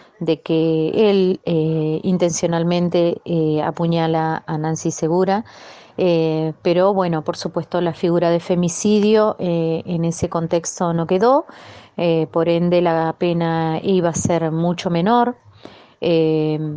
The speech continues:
luego, eh, se pasó por el, la audiencia de cesura, donde cada uno de los, este, tanto el fiscal como la defensa, eh, manifestaron sobre s-, los pedidos de, de condena, la defensa desde ya que rozara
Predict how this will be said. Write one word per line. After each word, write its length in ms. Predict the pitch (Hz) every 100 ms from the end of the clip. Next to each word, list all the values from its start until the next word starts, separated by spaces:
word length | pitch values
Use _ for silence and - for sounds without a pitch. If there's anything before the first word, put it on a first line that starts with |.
| 151 - - -
luego, 920 | 180 180 175 175 170 170 165 160 165 -
eh, 220 | 170 160 - - - - -
se 180 | -
pasó 320 | 170 165 - 170
por 160 | 175
el, 400 | 165 160 156 160
la 160 | - 175
audiencia 440 | 160 165 165 175
de 60 | 165
cesura, 540 | - 175 - 247 233 180
donde 460 | 170 165 160 160 - - - - -
cada 360 | 180 170 165
uno 260 | 175 185 180
de 160 | 175 170
los, 600 | 165 160 156 - - -
este, 880 | 180 156 131 - 156 151 151 - 165
tanto 240 | 185 170 170
el 80 |
fiscal 420 | 170 175 - 190 190
como 200 | 175 165
la 100 | 160
defensa, 720 | 156 185 185 185 - 185 180 - - - -
eh, 520 | 170 160 156 156 156
manifestaron 1400 | 156 151 156 165 170 165 - 165 - 165 165 160 160 160 -
sobre 340 | - 170 165
s-, 180 | 160 175
los 200 | 185 160
pedidos 480 | - 165 175 165 156
de, 380 | 160 156 156 160
de 200 | 175 160
condena, 800 | - 165 185 233 233 190 160 156
la 160 | 156
defensa 480 | 156 151 170 165 160
desde 180 | 160 160
ya 180 | - 180
que 100 | 180
rozara 540 | 165 - 170 160 160